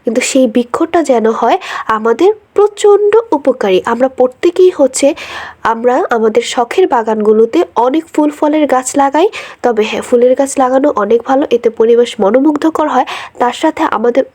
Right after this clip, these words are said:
উচিত ঔষধি গাছও লাগানো, কারণ আমরা মেডিসিন খেতে খেতে নিজেদের শরীরটাকে একটা হিউম্যান ফ্যাক্টরি তৈরি করে ফেলেছি। আমরা যদি এইসব আয়ুর্বেদিক ঔষধি খাই, তাহলে দেখবেন আমাদের শরীর আগের চেয়েও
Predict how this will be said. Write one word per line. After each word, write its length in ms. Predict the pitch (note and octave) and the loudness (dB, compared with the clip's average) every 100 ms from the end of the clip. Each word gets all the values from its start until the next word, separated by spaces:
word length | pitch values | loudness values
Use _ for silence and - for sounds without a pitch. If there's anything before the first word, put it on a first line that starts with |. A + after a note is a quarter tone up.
| C4+ | 0
উচিত 200 | D#4 F#4 - | 0 0 0
ঔষধি 360 | B3 A#3+ C#4+ C#4+ G#3 | -2 -2 0 0 0
গাছও 220 | G#3+ C4 | -2 0
লাগানো, 360 | A3+ F3 G3+ B3 - - - - | 0 0 -2 -2 -2 -10 -14 -8
কারণ 260 | - B3+ A3 C#4+ - - G3+ | -2 0 -2 -6 -10 -6 -2
আমরা 240 | A3+ A#3+ C#4 G#4 - - | 0 2 2 0 -4 0
মেডিসিন 420 | A#3 C#4 - E4+ - | 2 2 0 0 0
খেতে 180 | C4+ D4 | -2 0
খেতে 180 | C#4+ C#4+ | 0 0
নিজেদের 380 | D4+ A#3 B3 C4 - | 0 0 0 -2 0
শরীরটাকে 640 | B3 B3+ C4 C4+ B3 - C#4 - - - | 2 2 0 -2 -4 0 -2 -4 -12 -10
একটা 160 | G#3+ B3+ - | -8 -8 0
হিউম্যান 340 | B3+ C4 C#4+ C#4+ | 0 2 0 0
ফ্যাক্টরি 420 | C4+ - - C#4 C#4 | -4 -4 -2 -2 2
তৈরি 180 | C#4+ C#4+ | 0 2
করে 120 | C#4+ C#4+ | 0 0
ফেলেছি। 320 | D4 C#4 C#4 F#4+ - - - | 0 0 0 0 0 -10 -6
আমরা 260 | A#3 A#3+ C4 C4+ | -4 0 0 2
যদি 180 | B3+ D4 C4+ | 0 0 0
এইসব 200 | C4+ C4 - G#3+ | 0 -2 -2 0
আয়ুর্বেদিক 460 | A#3+ C#4+ E4 F4+ - | 0 0 0 0 0
ঔষধি 380 | - C4+ D4 D#4+ - | -4 0 0 0 -2
খাই, 180 | A3+ C4 - - - | -2 -2 -6 -16 -6
তাহলে 320 | A3+ C4+ C#4 C#4 - | -6 -2 0 0 0
দেখবেন 340 | G#3+ G#3+ A3+ C#4+ - - | -2 0 -2 -2 -8 -6
আমাদের 340 | A3 A3+ A3+ C4+ | -2 0 -2 -2
শরীর 240 | - A#3+ D#4 - _ A3+ | 2 2 0 -6 _ -6
আগের 220 | A3+ C4 C4 | -2 -2 0
চেয়েও 160 | D#4+ | -2